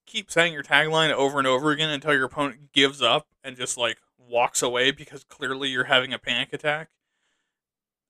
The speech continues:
And this is bullshit, because if you refuse to explain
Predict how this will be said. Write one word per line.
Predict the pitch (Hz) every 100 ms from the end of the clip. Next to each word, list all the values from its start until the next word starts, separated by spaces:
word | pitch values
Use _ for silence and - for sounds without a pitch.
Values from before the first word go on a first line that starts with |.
| 165
And | 190
this | 180
is | 175
bullshit, | 160 202 175 147 147
because | 143 156 151 147 -
if | 147 170
you | 180
refuse | 170 202 233
to | 165
explain | 156 - 175 165 127